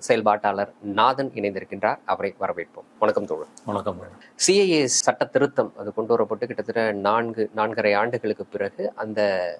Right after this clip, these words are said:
Speaker 1: சட்ட திருத்தத்திற்கான விதிகள் நேற்று நடைமுறைக்கு வந்திருக்கு. சி ஏ ஏ சட்ட திருத்தம்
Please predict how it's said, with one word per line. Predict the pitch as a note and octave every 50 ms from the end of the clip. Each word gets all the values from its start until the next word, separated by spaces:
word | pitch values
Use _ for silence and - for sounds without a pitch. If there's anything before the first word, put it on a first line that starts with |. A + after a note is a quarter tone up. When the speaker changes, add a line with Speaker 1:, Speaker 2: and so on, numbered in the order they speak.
| - _
Speaker 1:
சட்ட | _ - - - B2 - - - C3+ - - _
திருத்தத்திற்கான | - B2+ C3+ C3+ - - C3 - - A2 - _ - A#2 G#2+ G#2+ A2 C3 F3 F#3+ - - A2+
விதிகள் | B2+ C#3+ D3 E3+ E3 - - D#3+ F3+ G3 - - _ _ _ _ _
நேற்று | - G#2+ A#2+ C3+ D#3+ D#3+ D#3+ - - - -
நடைமுறைக்கு | A2 G#2+ G#2+ A2+ A2+ G#2+ G2+ G2 - - A2 G2+ F#2+ E2+
வந்திருக்கு. | D#2+ F2 E2+ F2+ - - - - _ _ _ - - - - - - - - - _
சி | _ - - F#3+
ஏ | G3+ G3+ F#3+ F3 E3
ஏ | D#3 D#3+ D#3+ D3 - - _ _ _ _ _ _
சட்ட | - - C#3 B2 - D3+
திருத்தம் | C#3+ D3+ B2+ C3 A#2 - D3+ F3 F#3+ -